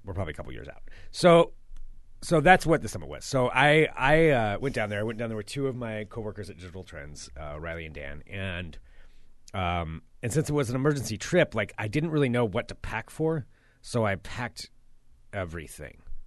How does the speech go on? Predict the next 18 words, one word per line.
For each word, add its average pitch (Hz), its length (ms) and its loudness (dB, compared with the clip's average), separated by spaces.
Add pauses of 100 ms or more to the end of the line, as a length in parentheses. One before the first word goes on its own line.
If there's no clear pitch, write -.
(200)
Like, 98 160 -6
I 107 140 2
had 127 160 4
a 104 60 0
giant 85 580 -4
suitcase - 680 -14 (760)
full 87 220 -10
of 73 80 -10
everything 85 420 -10 (260)
s-, - 200 -20
just 92 180 -10
because 87 200 -10
I 82 40 -8
wasn't 80 240 -10
sure 78 160 -12
what 73 120 -12
to 69 40 -16
bring. 69 280 -12